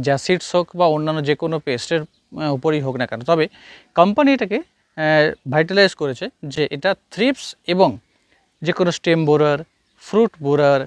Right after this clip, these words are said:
হুম, ক্যাটারপিলার, ইয়েলো স্টেম বোরার যেটা ধানের মাজরা, ধানের যে লিফ হোল্ডার, পাতা মুড়ে দেওয়া পোকা, পিঙ্ক বল ওয়ার্ম,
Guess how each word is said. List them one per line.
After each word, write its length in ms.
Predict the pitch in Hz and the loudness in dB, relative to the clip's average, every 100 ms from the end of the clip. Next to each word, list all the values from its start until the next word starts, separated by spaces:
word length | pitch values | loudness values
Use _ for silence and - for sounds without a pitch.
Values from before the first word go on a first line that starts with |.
| - _ _ - | -8 _ _ -6
হুম, 240 | 220 135 127 _ _ _ _ - | -4 -4 -8 _ _ _ _ 2
ক্যাটারপিলার, 720 | 160 175 180 - 160 147 139 - - _ _ _ | 4 4 2 0 -2 0 0 -2 -14 _ _ _
ইয়েলো 300 | 175 180 190 | 0 4 4
স্টেম 320 | 180 - 170 151 | 4 0 0 2
বোরার 220 | 156 151 | 2 2
যেটা 240 | 143 147 | 0 -2
ধানের 300 | 139 147 147 | -2 -2 -2
মাজরা, 560 | 135 139 139 135 139 127 | 0 0 2 2 2 2
ধানের 300 | 139 147 147 | -2 -4 -4
যে 180 | 135 151 147 | 0 0 0
লিফ 240 | 156 175 190 - | 0 0 0 0
হোল্ডার, 360 | 160 151 143 131 - _ _ | 2 4 4 2 -2 _ _
পাতা 260 | - 147 170 | -4 0 0
মুড়ে 220 | 165 151 | 0 0
দেওয়া 200 | 151 139 | 2 0
পোকা, 400 | 135 135 139 127 - _ - _ | 0 -4 -2 -4 -6 _ -20 _
পিঙ্ক 320 | 226 254 - | 2 2 2
বল 340 | 160 156 175 165 | 2 6 6 6
ওয়ার্ম, 440 | 156 151 147 139 | 6 6 4 -2